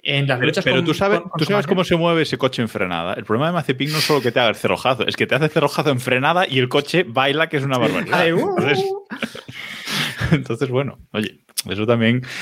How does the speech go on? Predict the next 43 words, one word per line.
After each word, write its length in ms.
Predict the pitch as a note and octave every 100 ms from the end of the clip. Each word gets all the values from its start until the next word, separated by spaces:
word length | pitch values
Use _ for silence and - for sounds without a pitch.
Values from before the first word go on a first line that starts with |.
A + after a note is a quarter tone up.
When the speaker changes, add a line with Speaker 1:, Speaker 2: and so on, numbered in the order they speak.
| - -
Speaker 2:
hay 100 | G#2+
que 80 | A2
tenerlo 540 | A2 G#2+ A2+ A#2 G#2+
un 140 | G#2+
poco 160 | G2 G2
en 80 | F2
cuenta. 360 | E2+ D#2+ - -
No, 160 | A#2+
pero, 300 | G#2+ F#2 - _
bueno, 240 | A#2 F#2 D#2+
no 100 | C3
entendemos, 500 | B2 G#2 F2+ E2 F2+
¿no? 160 | G2
Esta 220 | F#2 - F#2+
no 140 | F#2+
sanción 340 | F#2+ E2+ F#2+ F2
a, 160 | E2+
a 180 | - F2
Stroll. 340 | - F2 D2 - _ _ _ - A3+
En 420 | F2 D#2+ D#2+ E2+
general, 300 | E2 E2+ E2
es 80 | -
que 100 | D#2+
no, 180 | E2+ E2
no 200 | F2 F2
tiene, 300 | F#2 F2+ F2
no 140 | F#2+
tiene 160 | F2+ F2+
mucho 200 | F2+ F2+
sentido. 400 | E2+ F2 G#2 A2+ - - - -
Y 80 | -
como 160 | F#2+
nos 100 | F#2+
decía 560 | F#2 F2 G#2 G2 F#2+ F#2+ _ _ _ _ _
Mónica 360 | - A2 G2+ G2
por 120 | G#2
el 100 | G2
chat, 360 | - G#2 G#2+ -
eh, 340 | A2+ G2+ G2+ G2
de 320 | G2+ G2+ G2 F#2+
Twitch, 360 | A2 A#2+ -
eh, 320 | C3 G#2+ F2+ F2+
almohadilla, 960 | F#2 F#2 F#2 F#2 G#2+ G#2+ A#2 C3 C#3